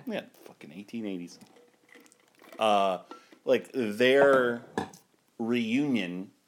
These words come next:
and Joe's almost immediate yet still semi-restrained acceptance of it,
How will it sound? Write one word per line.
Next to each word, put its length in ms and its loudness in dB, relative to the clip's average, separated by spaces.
and 640 -4
Joe's 960 -2
almost 480 0
immediate 800 0
yet 340 -2
still 580 0
semi-restrained 1300 -2
acceptance 720 -6
of 200 2
it, 280 -2